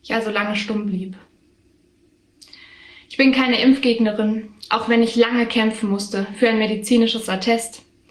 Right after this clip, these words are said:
für jedes Stück Anerkennung und viele tausend Euro bezahlte für Tests und Therapien.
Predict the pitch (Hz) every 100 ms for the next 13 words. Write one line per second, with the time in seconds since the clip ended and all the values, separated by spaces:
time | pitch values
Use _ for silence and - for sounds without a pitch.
0 | _ _ 226 214 247 277 - 262 254 214
1 | 214 214 220 214 220 233 262 208 - 277
2 | 277 277 233 214 220 220 196 202 190 196
3 | 196 196 196 190 196 208 220 - - 190
4 | 190 - 190 - 214 196 -